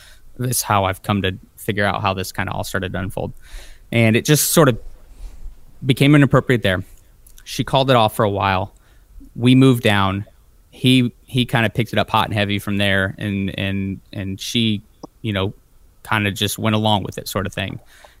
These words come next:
And, uh, then, uh, fast forward to now, the four years later, I find the Snapchat. Now, this time we had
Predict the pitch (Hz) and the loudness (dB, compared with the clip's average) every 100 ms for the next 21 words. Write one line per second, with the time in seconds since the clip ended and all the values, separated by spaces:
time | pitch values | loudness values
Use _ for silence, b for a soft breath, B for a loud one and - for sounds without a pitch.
0 | - 107 104 104 101 95 95 98 - _ | -6 -2 -2 0 0 0 -2 -6 -12 _
1 | _ _ _ _ - 113 107 107 - - | _ _ _ _ -4 0 2 0 -4 -10
2 | _ - 107 101 87 - - - _ _ | _ -2 0 0 -4 -10 -20 -20 _ _
3 | - - 135 - 147 131 117 127 120 113 | -4 0 0 2 2 2 2 0 2 4
4 | 110 107 107 123 - 135 123 113 139 156 | 4 2 0 -2 2 4 4 2 4 4
5 | 156 - 101 - 117 107 104 147 143 - | 4 2 -4 -2 0 0 0 0 -2 0
6 | 143 131 127 - _ _ - - - _ | 2 4 2 -4 _ _ -20 -20 -20 _
7 | - - _ _ _ 120 113 104 - 151 | -18 -18 _ _ _ 0 2 0 0 2
8 | 175 - 143 123 113 117 | 2 2 0 2 2 0